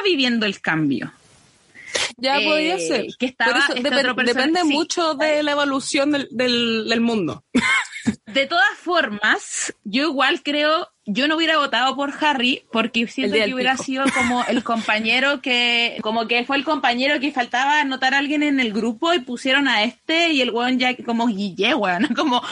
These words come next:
Speaker 1: Guille que no era presidencia, pero no había nadie más que inscri-, a quien inscribir, <laughs> entonces le pusieron a ese weón. Como que lo mismo pasaría con Harry, como
Speaker 2: Yo
Speaker 1: Harry
Speaker 2: creo
Speaker 1: podía
Speaker 2: que en la
Speaker 1: anotar que
Speaker 2: revuelta,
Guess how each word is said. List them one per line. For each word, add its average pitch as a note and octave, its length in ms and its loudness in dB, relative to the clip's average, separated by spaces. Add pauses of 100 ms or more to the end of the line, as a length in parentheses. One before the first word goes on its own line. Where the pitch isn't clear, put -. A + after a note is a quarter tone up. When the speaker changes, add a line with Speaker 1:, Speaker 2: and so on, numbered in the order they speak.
(200)
Speaker 1:
Guille B3+ 400 0
que C#4 180 2
no B3+ 120 0
era C#4+ 380 2
presidencia, C#4 580 0
pero C4+ 120 2
no B3+ 100 2
había C4 220 0
nadie C4+ 280 2
más D4 200 -2
que E4 120 0
inscri-, D4+ 480 0
a G#3 160 0
quien B3 160 0
inscribir, A3+ 720 0
<laughs> F4+ 100 0
entonces D4+ 360 0
le D4 80 -2
pusieron C4 340 0
a D4 80 2
ese D4 160 -2
weón. A#3+ 520 0 (420)
Como C4 200 0
que B3+ 100 -2
lo B3 100 0
mismo C4+ 240 0
pasaría C#4+ 400 0
con A3+ 260 -2
Harry, E3+ 260 -2
como G3 280 -2
Speaker 2:
Yo - 80 -6
Speaker 1:
Harry D4 220 2
Speaker 2:
creo C#4 120 2
Speaker 1:
podía C#4+ 140 2
Speaker 2:
que E4 60 4
en - 40 2
la - 60 2
Speaker 1:
anotar A#3+ 160 2
que A#3 60 0
Speaker 2:
revuelta, D#4+ 680 0